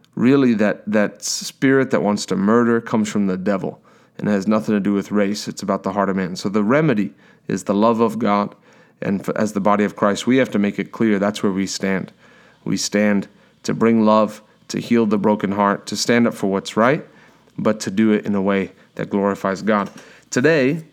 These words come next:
um, that's not my subject today. Today I'm gonna talk about, um, unbelief, uh, and doubt, and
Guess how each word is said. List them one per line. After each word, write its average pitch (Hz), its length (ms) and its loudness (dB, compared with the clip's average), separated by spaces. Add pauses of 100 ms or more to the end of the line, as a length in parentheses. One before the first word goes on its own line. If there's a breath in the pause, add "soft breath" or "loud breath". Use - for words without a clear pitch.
(120)
um, 107 340 0
that's 131 180 -2
not 160 120 2
my 123 100 2
subject 110 360 0
today. 117 280 0
Today 135 240 0
I'm 147 80 0
gonna 131 100 0
talk 123 200 -2
about, 107 360 0 (100)
um, 98 380 0
unbelief, 123 580 2 (120)
uh, 98 260 -2
and 95 160 -2
doubt, 117 460 2
and 104 180 0